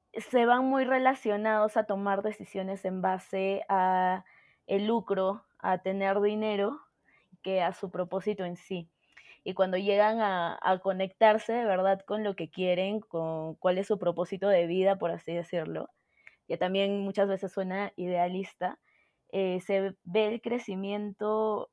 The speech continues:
en la misma persona de una manera increíble. Y esto llevándolo a, a las organizaciones, pues es un conjunto de personas trabajando por lo mismo.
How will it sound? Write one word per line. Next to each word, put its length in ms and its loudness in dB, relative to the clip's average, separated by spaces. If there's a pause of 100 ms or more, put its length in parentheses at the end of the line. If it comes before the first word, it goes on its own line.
en 160 -10
la 120 -2
misma 340 -6
persona 540 -6
de 100 -4
una 120 -8
manera 300 -6
increíble. 840 -8
Y 120 -6
esto 180 -6
llevándolo 760 0
a, 580 0 (720)
a 120 0
las 200 -2
organizaciones, 1000 -4 (200)
pues 200 -4
es 160 -4
un 140 -6
conjunto 640 -4
de 140 2
personas 440 -8
trabajando 520 -4
por 240 -4
lo 180 -4
mismo. 560 -10